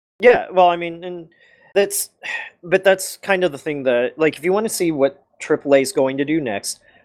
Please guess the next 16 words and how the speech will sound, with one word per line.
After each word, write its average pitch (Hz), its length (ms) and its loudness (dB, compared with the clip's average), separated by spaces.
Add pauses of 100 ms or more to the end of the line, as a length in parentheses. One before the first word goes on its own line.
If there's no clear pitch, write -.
look 147 200 4
at - 80 -6
the 156 80 2 (260)
indie 113 280 -6
games 98 300 -8
that 104 80 -4
are 90 80 -4
popular. - 520 -6 (1000)
Like, 104 160 2
really 127 340 2
popular. 98 520 0
Like, 123 280 4
uh, 139 160 8
we 139 100 -4
had, 147 360 6
uh, 143 340 4